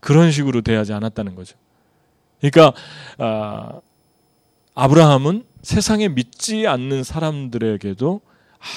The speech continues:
아주 겸손한, 네, 그러한 삶을, 아, 산 사람 중에 하나입니다.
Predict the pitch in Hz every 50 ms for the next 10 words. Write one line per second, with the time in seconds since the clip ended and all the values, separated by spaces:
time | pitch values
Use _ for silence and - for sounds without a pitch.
0 | - - - - 180 - - 131 120 127 120 135 131 117 98 92 - _ _ _
1 | _ _ _ _ _ _ - 110 110 117 113 - - 120 123 120 120 113 - 139
2 | 143 139 120 120 131 160 180 180 _ _ _ _ _ _ _ _ - 110 104 104
3 | 107 - 160 156 147 131 143 151 147 147 139 120 110 113 110 110 113 127 135 131
4 | 120 101 87 92 98 - - -